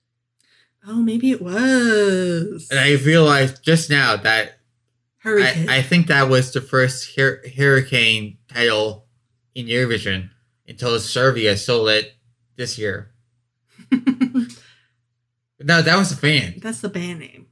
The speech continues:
Speaker 2: Yeah, they, well, they sold, I don't know.
Speaker 1: What even were the song titles now? One was Hasta La Vista.
Speaker 2: That was,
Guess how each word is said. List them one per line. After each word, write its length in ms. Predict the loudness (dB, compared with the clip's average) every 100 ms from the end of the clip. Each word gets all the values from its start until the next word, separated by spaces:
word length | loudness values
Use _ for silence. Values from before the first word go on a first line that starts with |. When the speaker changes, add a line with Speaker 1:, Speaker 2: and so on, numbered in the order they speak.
| _ _ -6
Speaker 2:
Yeah, 140 | -4
they, 240 | -2 -4 -2
well, 200 | -2 0
they 180 | 0 0
sold, 360 | 0 0 -2 _ _ _ _ _ _ _ _ -8
I 120 | -6
don't 100 | -6
know. 120 | -8 -12 -20 -20 -20 _ _ _ _ _ _ _ _ _ _ _ _
Speaker 1:
What 280 | -6 -4 -4 -6
even 400 | -6 -4 -2 0
were 120 | 0
the 120 | -4
song 360 | -6 -8 -6 -6
titles 480 | -8 -10 -10 -14
now? 300 | -18 -20 _ _ -6
One 200 | 0 2
was 160 | 2
Hasta 380 | -4 -6 -8 -8
La 160 | -4 -4
Vista. 640 | -4 -6 -6 -10 -12 -8 -2
Speaker 2:
That 160 | 0
was, 480 | 2 2 2 -2 -14